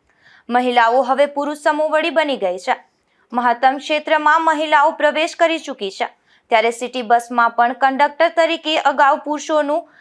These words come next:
આધિપત્ય જોવા મળતું હતું, જ્યારે હવે મહિલાઓ પણ કંડક્ટર બની રહી છે,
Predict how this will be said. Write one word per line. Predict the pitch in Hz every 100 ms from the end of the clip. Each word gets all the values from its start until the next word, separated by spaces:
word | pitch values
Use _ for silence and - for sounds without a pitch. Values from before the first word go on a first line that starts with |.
| -
આધિપત્ય | 285 269 359 349 339 339 359
જોવા | 330 330 349
મળતું | 330 285 202
હતું, | - - 247 _ _ _ -
જ્યારે | 214 226 240
હવે | 240 226 285
મહિલાઓ | 294 277 294 294 294
પણ | 302 294 294
કંડક્ટર | 294 294 302 302 320
બની | 311 311 311
રહી | 294 220 196
છે, | -